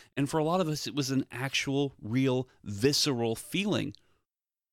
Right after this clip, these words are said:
That's why it was so genius. See, we are supposed to see things from the protagonist's viewpoint. Examples like that,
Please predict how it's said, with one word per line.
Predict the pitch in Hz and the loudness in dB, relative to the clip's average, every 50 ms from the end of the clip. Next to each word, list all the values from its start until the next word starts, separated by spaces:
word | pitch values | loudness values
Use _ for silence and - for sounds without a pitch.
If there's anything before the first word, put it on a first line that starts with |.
| _ _ _ _ _ _ _ _ _ _ _ - | _ _ _ _ _ _ _ _ _ _ _ -6
That's | 127 139 - - | -6 -6 -6 -4
why | 139 139 139 | -4 -4 -4
it | 131 - | -4 -4
was | - 117 120 - | -6 -6 -4 -2
so | - - 123 117 | 0 0 0 0
genius. | 110 131 147 175 170 143 120 - - - - - _ _ _ _ _ _ _ _ _ _ _ _ _ _ _ _ _ _ _ - | 0 -2 -2 -2 -2 -2 -4 -4 -6 -8 -8 -10 _ _ _ _ _ _ _ _ _ _ _ _ _ _ _ _ _ _ _ -2
See, | - 160 156 | 0 2 2
we | 151 190 214 | 2 2 2
are | 196 185 | 2 0
supposed | - - 156 - - - 180 185 175 - | 0 -2 -6 -6 -2 0 0 0 0 0
to | - 160 | -2 -2
see | - - 190 196 | -2 -2 -2 -4
things | - - 127 120 117 | -4 -2 -2 -2 -2
from | - - 127 | -2 -2 0
the | 127 123 | 0 0
protagonist's | - - - - - - - 170 160 147 143 131 127 127 - - - - - _ - - | 0 -2 -4 -4 -2 0 0 0 2 2 2 2 2 2 -2 -4 -8 -12 -14 _ -12 -6
viewpoint. | 127 165 180 - - 135 98 90 - - - - - - _ - | -2 -2 -2 -2 0 -2 -2 -2 -2 -8 -20 -20 -20 -20 _ -8
Examples | 113 110 131 180 202 190 214 180 160 | -4 0 2 2 0 0 -2 -2 0
like | 175 175 151 | 0 -2 2
that, | 139 135 123 127 - - | 2 2 2 2 0 -2